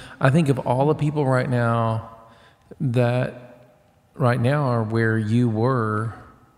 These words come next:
for that ten years, and they just can't ask God to forgive them. They can't ask God to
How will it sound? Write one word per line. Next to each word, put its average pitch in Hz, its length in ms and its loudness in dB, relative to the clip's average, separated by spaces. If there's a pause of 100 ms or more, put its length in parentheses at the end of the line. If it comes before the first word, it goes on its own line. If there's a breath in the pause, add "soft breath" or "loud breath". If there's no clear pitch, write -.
(420 soft breath)
for 131 140 0
that 113 260 0
ten 107 220 2
years, 104 460 -2
and 107 240 0
they 107 120 0
just 117 320 -2
can't 117 240 -2
ask 107 380 -2
God 120 320 -6
to 113 80 -4
forgive 104 440 -6
them. 123 360 -10 (720 loud breath)
They 113 120 2
can't 120 420 0
ask 110 480 -2
God 107 760 -4
to 123 580 -2